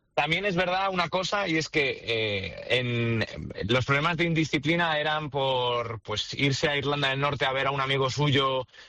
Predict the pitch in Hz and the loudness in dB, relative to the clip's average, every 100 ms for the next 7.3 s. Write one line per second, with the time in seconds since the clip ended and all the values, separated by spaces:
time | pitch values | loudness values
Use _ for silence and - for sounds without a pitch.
0 | - 120 120 120 117 - 127 120 131 135 | -8 -2 0 -2 -4 -2 0 0 0 0
1 | 131 131 135 139 131 135 127 131 123 - | 0 0 2 2 2 0 0 -2 -2 -10
2 | - - 139 127 135 156 151 143 151 156 | -18 -2 0 2 2 0 0 0 0 0
3 | 156 156 156 143 135 143 143 139 135 143 | 0 0 0 0 0 0 0 0 0 0
4 | 139 127 139 139 131 127 131 135 131 131 | 0 0 0 0 0 0 0 -2 -2 0
5 | 139 139 139 135 135 131 131 139 123 120 | 0 0 -2 0 0 0 0 0 0 0
6 | 120 151 165 - 156 156 147 120 131 123 | 0 0 0 0 -2 0 -2 -4 -4 -4
7 | 131 139 180 | -2 -2 -2